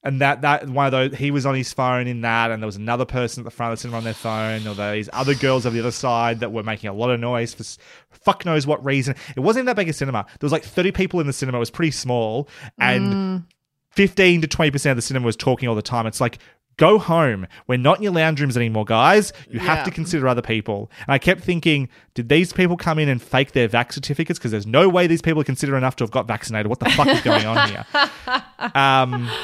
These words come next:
Speaker 2: Yeah.
Speaker 1: anyway,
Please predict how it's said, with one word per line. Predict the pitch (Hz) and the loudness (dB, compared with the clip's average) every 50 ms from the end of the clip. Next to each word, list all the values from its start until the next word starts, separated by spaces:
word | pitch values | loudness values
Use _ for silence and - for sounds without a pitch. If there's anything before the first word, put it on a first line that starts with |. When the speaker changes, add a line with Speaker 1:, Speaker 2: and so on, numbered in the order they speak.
| - - - - - - _ | -10 -14 -16 -18 -20 -20 _
Speaker 2:
Yeah. | - 156 147 143 - 175 - _ _ - - - - _ _ _ _ _ _ _ _ _ _ _ _ _ _ _ _ - | -8 -8 -6 -6 -6 -8 -10 _ _ -20 -20 -20 -20 _ _ _ _ _ _ _ _ _ _ _ _ _ _ _ _ -10
Speaker 1:
anyway, | 123 113 101 90 87 85 90 | -8 -8 -6 -8 -10 -10 -12